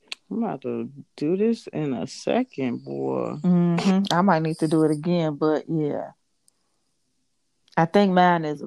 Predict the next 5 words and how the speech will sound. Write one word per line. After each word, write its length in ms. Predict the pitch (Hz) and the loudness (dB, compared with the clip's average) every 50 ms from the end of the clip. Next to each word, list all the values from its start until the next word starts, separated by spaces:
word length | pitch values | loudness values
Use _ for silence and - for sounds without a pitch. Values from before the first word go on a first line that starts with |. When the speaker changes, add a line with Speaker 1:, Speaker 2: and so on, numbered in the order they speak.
| - - - | -14 -10 -6
Speaker 2:
making 320 | 151 160 165 165 - 160 | -4 -4 -4 -2 -4 -6
restitution 880 | 156 151 156 175 - 160 160 - - 165 160 156 - - 147 143 139 135 | -4 -4 -4 -4 -6 -10 -14 -10 -6 -6 -4 -4 -6 -6 -6 -6 -4 -6
and 420 | 120 113 107 107 110 120 - - 104 | -6 -6 -8 -8 -8 -8 -8 -8 -10
accepting 500 | - - - - 151 147 147 - - 131 | -12 -6 0 0 0 0 0 -2 -6 -4
re-, 160 | 120 117 - | -4 -6 -6